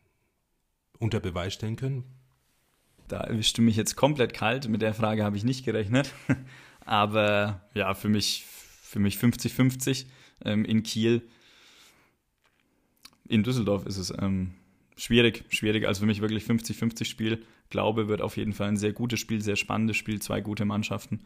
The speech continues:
Speaker 2: und freue mich darauf.
Speaker 1: Zum Ausblick der Wiener muss ich pardonieren. Vorhin haben wir, äh, so ein bisschen eine Falschmeldung rübergebracht. Nicht die Braunschweiger empfangen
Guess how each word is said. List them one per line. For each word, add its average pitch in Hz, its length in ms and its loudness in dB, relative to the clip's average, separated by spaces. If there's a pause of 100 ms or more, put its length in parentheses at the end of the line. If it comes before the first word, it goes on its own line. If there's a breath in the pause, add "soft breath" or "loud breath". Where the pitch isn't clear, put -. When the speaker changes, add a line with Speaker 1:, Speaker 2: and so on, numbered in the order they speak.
(220 soft breath)
Speaker 2:
und - 160 -14
freue - 200 -4
mich 98 120 0
darauf. - 440 -8
Speaker 1:
Zum 127 240 -4
Ausblick 123 1300 -4
der 104 160 -4
Wiener 120 320 -2
muss 127 240 -2
ich - 180 -10
pardonieren. 123 1040 -2 (220)
Vorhin 117 260 -2
haben 107 260 -4
wir, 110 360 0
äh, 104 320 -6
so 104 120 -10
ein 104 120 -6
bisschen - 400 -4
eine 110 100 -2
Falschmeldung 131 720 -4
rübergebracht. 131 720 -6
Nicht 123 180 -4
die 117 60 -4
Braunschweiger 120 920 0
empfangen 113 640 -2